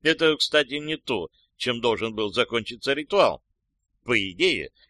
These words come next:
кристаллы обязаны были остаться целыми, и даже энергия обычно не уходила. Но вышло так, как вышло. "И что это было?" —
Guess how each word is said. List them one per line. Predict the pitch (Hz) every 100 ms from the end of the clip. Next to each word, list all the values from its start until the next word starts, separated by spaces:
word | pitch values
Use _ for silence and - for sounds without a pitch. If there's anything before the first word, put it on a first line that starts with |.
| _
кристаллы | 123 - - 104 120
обязаны | 127 110 101 117 123
были | 123 127
остаться | - 131 127 147
целыми, | - - 208 196 131 107
и | 101
даже | 92 113 98 110 - _ -
энергия | 104 120 135 135 120 110
обычно | 101 98 110
не | 117 127
уходила. | 143 165 165 87 65 _ _ _ _ _ _
Но | 85
вышло | 107 131 - 104
так, | - 113 131 -
как | 143 147
вышло. | 185 202 - 76 - _ _ _ _ _ _ _ _ _ _ _ _ _ _ _
"И | 85 120
что | 120 - 139
это | 135 131 - 123
было?" — | 104 117 117 123 127